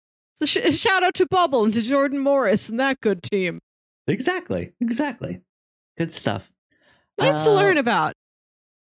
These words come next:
Speaker 2: well, there you go. Yeah. Good stuff.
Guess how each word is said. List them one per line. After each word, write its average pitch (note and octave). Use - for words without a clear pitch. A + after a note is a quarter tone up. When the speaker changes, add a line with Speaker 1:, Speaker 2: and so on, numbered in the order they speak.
Speaker 2:
well, A3
there -
you B4
go. B3+
Yeah. F#3
Good A3
stuff. -